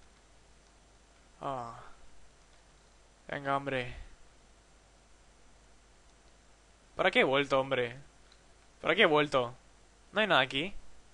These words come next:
Es que cam-, joder. Nah. Hay que volver. Pues nada, volvemos.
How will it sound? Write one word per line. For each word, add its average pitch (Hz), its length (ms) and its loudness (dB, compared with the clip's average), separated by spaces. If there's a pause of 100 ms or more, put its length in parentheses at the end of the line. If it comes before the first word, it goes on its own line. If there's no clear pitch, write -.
(760)
Es - 120 -4
que 175 100 -2
cam-, 165 220 2
joder. 151 320 4 (500)
Nah. 127 200 -8 (560)
Hay 147 160 -4
que 151 80 -6
volver. 127 360 -2 (720)
Pues 143 140 -8
nada, 123 140 -4
volvemos. 120 580 -8